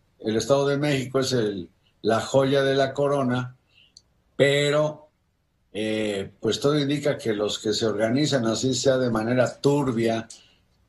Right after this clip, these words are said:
tramposa, lacayuna y muy, muy servil hacia el presidente,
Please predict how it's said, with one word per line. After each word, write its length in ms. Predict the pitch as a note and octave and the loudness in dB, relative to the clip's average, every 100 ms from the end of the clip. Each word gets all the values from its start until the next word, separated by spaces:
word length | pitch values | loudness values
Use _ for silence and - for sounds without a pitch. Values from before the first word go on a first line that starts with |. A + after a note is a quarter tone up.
| _ | _
tramposa, 1200 | F#2+ F#2 F2+ F2+ B2+ C#3 C#3 - A2 A2 A2 - | -4 -2 -4 2 4 4 2 0 0 -2 -4 -8
lacayuna 1400 | G2+ G2 F#2 - G2 F2+ F#2 G#2 C3 C3+ B2 A2+ G#2+ G2 _ _ _ _ _ | -6 -2 -2 -4 -4 -2 -2 0 2 2 2 0 -2 -6 _ _ _ _ _
y 460 | - G2 F#2+ F#2 F2+ | -6 -2 -2 -2 -2
muy, 480 | F#2+ A#2+ D3+ D3 B2+ | 0 2 2 2 0
muy 400 | B2 B2+ B2 A2 | 0 0 0 0
servil 680 | - A2+ G2+ A2 C3+ C3+ | 0 0 0 0 0 2
hacia 300 | A2+ - G#2 | 0 -2 -4
el 140 | F#2+ E2+ | -4 -6
presidente, 1120 | G2 F#2 - F#2+ A2 C3 C3 A#2+ A2+ A2 - | -8 -6 -6 -4 0 0 0 -2 -4 -4 -8